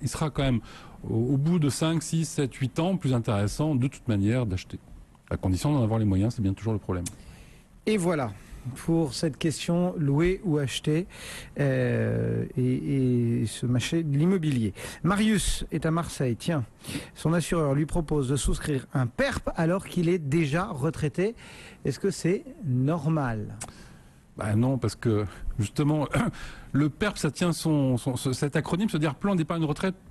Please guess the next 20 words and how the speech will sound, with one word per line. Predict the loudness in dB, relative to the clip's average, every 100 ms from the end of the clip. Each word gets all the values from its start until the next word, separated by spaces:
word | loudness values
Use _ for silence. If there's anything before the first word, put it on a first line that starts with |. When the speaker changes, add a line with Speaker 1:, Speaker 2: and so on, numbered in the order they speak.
| -2
Speaker 1:
populaire. | -2 2 2 2 2
Donc | 0 2
dedans, | 2 2
il |
y |
a | 0
retraite. | 0 -2 0 -2 -2 -6 -18 -18 -4
Donc | -2
ça | 0
veut |
dire | 0
que | 0
c'est | -2
un |
produit | 0 -2
de | 0
préparation | -2 0 0 0 0
de |
la | 0
retraite. | -2 -2 -2 -4